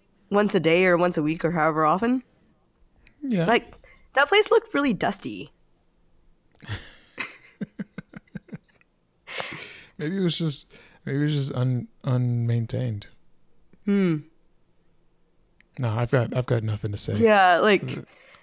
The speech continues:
Speaker 2: I'm not gonna try to justify any of this.
Speaker 1: Yeah. I mean, all I can
Speaker 2: <laughs> This is
Speaker 1: think of is,
Speaker 2: wild.
Speaker 1: like, okay, well, if no one's playing,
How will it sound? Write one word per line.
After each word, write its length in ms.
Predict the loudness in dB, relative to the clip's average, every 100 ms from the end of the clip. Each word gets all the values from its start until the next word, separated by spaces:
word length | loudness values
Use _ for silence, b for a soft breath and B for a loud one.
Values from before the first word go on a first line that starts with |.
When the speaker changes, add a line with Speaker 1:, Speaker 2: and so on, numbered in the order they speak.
| b _ _ -2
Speaker 2:
I'm 80 | 0
not 120 | 0
gonna 120 | 0
try 140 | 0
to 40 | -2
justify 400 | -2 -4 -2 0
any 120 | 0
of 60 | -2
this. 260 | -4 -4
Speaker 1:
Yeah. 500 | 0 2 4 4 4 4
I 80 |
mean, 160 | 6 6
all 180 | 6 6
I 60 | 6
can 60 |
Speaker 2:
<laughs> 60 | 4
This 40 |
is 40 | 4
Speaker 1:
think 140 | 4
of 100 | 2
is, 140 | 2
Speaker 2:
wild. 20 | 2
Speaker 1:
like, 320 | -2 -2 -2
okay, 280 | 0 2 2
well, 140 | 2
if 80 | 2
no 140 | 2
one's 200 | 2 0
playing, 320 | -2 -2 -2